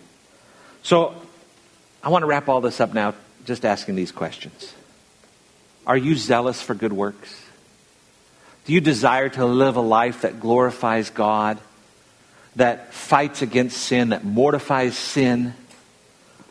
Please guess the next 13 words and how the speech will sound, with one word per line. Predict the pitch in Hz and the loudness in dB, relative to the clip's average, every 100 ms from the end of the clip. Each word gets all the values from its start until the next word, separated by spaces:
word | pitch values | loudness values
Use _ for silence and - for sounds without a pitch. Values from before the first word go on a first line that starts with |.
| - - _ - - - - - - _ _ _ _ _ _ _ _ _ - _ _ _ _ - | -20 -20 _ -20 -20 -20 -20 -20 -20 _ _ _ _ _ _ _ _ _ -20 _ _ _ _ -2
If | 147 - | 0 2
you | 208 220 | 4 4
are | 160 143 123 - - - - | 4 2 -2 -10 -20 -20 -8
not | 147 165 160 | 0 0 0
fervent | - - 180 147 101 87 - | -4 2 2 2 -2 -6 -10
in | - 120 | -4 0
your | 123 | 0
denial | 107 117 117 123 113 101 | 0 2 4 4 0 0
of | 107 | 2
ungodliness | 120 117 110 117 104 90 82 - - | 2 2 0 0 -2 -6 -6 -10 -6
and | 107 107 | -2 2
worldly | 123 127 113 | 4 4 2
desires, | 101 95 104 107 98 90 - - - | -2 2 2 2 0 -2 -6 -12 -16